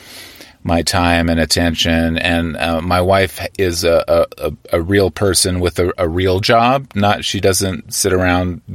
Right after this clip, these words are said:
figuring out how to rhyme things all day. And so, uh, you know, supporting her however I can, that's, that's also a big part of it. So, uh, all that to say, my life, you know,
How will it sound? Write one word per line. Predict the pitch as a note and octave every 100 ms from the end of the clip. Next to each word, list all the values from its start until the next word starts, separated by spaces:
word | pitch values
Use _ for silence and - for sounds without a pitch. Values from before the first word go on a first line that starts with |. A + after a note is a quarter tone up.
| G2+
figuring | - - F2 F2+
out | F2+ F2
how | F#2
to | F2
rhyme | F2 F2 F2 F2+ F2 - G#2 -
things | G2+ G2+ G#2 - - - - - -
all | G2+ G#2
day. | G#2 A2 B2 B2+ - -
And | G2 F#2+
so, | - F#2 F2 E2 E2 -
uh, | E2 D#2+ D#2+ D#2+
you | E2+ E2
know, | D#2
supporting | - D#2 F2+ F2 E2+
her | D#2+ E2+ E2+ D#2+
however | D#2+ D#2+ D2+ D2
I | F2+
can, | F#2 - E2 D#2 D#2 D#2
that's, | E2+ D#2+ -
that's | D2 D2+ -
also | D2 - - - - _ - - - - - - - _
a | -
big | D#2 F2 D#2
part | E2 E2+
of | F2
it. | F#2 G2
So, | - B2+ B2 A#2+ - _ _ _ _ _ -
uh, | C#3 D#3 D3 C3+ C3+ C3 A#2+ A#2 -
all | F3+
that | G3+ F#3
to | F#3
say, | D#3+ A3 G3
my | E3+ F3
life, | F#3+ G#3+ D#3 - D3+
you | E3+
know, | F3 E3+